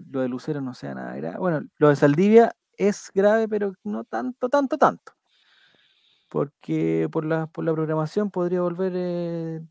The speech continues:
no sé, a perder el resto del campeonato como sea. Se va a perder unos dos o tres partidos en, a lo más, yo creo. Porque si son cuatro semanas, seis semanas, no, no, ya, ya hay unas semanas que no se juega.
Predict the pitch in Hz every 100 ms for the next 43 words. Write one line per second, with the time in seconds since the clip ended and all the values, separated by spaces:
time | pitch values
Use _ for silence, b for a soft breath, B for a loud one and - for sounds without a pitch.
0 | - 156 135 139 131 127 143 156 160 165
1 | 180 160 190 190 190 214 214 226 113 -
2 | 139 139 139 147 143 139 175 160 165 170
3 | - 147 143 262 254 254 - _ _ _
4 | _ _ _ _ _ _ _ _ - 143
5 | 185 269 139 120 - 151 _ _ b b
6 | b b b b _ _ _ _ - 139
7 | 139 147 160 156 180 175 160 175 190 190
8 | 180 180 170 180 196 208 214 185 160 156
9 | 156 156 160 160 156 156 156 - 156 156
10 | 160 147 151 175